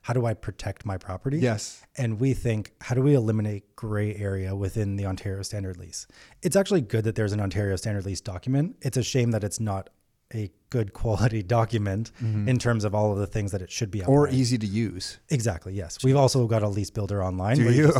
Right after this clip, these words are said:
Speaker 1: fill
Speaker 2: Okay.
Speaker 1: out a form and
Speaker 2: <laughs>
Speaker 1: it's done.
Speaker 2: Be a ro-, a P D F
Speaker 1: Um,
Speaker 2: rocket scientist to use
Speaker 1: right.
Speaker 2: that Ontario
Speaker 1: And you
Speaker 2: Standard.
Speaker 1: can't download the right
Speaker 2: No, it's a
Speaker 1: form 'cause
Speaker 2: disaster.
Speaker 1: it's, yeah, it's
Speaker 2: Yeah.
Speaker 1: a complete disaster. But, I mean, I had a past life working with government clientele too, so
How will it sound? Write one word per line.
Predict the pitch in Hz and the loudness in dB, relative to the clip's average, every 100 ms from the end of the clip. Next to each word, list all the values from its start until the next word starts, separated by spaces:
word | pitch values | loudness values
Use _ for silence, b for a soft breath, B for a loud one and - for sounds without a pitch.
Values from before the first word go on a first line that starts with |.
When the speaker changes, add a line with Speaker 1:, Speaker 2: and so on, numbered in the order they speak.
| 131 | 6
Speaker 1:
fill | 139 | 6
Speaker 2:
Okay. | 113 | 6
Speaker 1:
out | 107 | 4
a | 101 | 2
form | 113 107 147 | 4 6 6
and | 120 | 4
Speaker 2:
<laughs> | |
Speaker 1:
it's | - | 0
done. | - 113 170 | 0 2 2
Speaker 2:
Be | 185 | 2
a | 123 | 2
ro-, | 107 123 | 2 -2
a | |
P | - - | 0 2
D | 104 104 | 4 4
F | 131 - | 2 2
Speaker 1:
Um, | |
Speaker 2:
rocket | 113 120 - | 2 2 0
scientist | - 113 104 120 - | -2 -2 0 -2 -2
to | 104 | 0
use | 131 | 2
Speaker 1:
right. | 107 | 2
Speaker 2:
that | 107 | 0
Ontario | - 165 | 2 4
Speaker 1:
And | 156 | 6
you | 143 | 6
Speaker 2:
Standard. | - 139 117 | 6 4 2
Speaker 1:
can't | 104 | 0
download | 113 117 117 110 | 2 4 4 2
the | |
right | 101 143 | 2 4
Speaker 2:
No, | 151 | 4
it's | |
a | |
Speaker 1:
form | 113 156 143 135 | 6 8 8 6
'cause | 143 | 4
Speaker 2:
disaster. | 131 156 151 | 4 4 4
Speaker 1:
it's, | 139 131 90 - | 4 4 2 0
yeah, | 151 | 0
it's | 120 | 0
Speaker 2:
Yeah. | 104 - | -4 -10
Speaker 1:
a | |
complete | - 156 143 123 | 0 2 2 0
disaster. | 113 95 80 - 87 - | -2 -4 -8 -12 -10 0
But, | 139 110 - | 0 0 -6
I | 120 | -2
mean, | 113 104 - B 127 - | 0 -2 -6 B -10 2
I | |
had | 135 | 2
a | |
past | 120 110 107 | 4 2 2
life | 113 101 | 0 0
working | 110 95 104 | 0 -2 0
with | 101 - | 0 0
government | 107 104 117 | -2 0 0
clientele | 117 117 113 120 113 | 2 2 4 2 2
too, | 120 135 | 2 2
so | 135 120 110 | 4 0 -2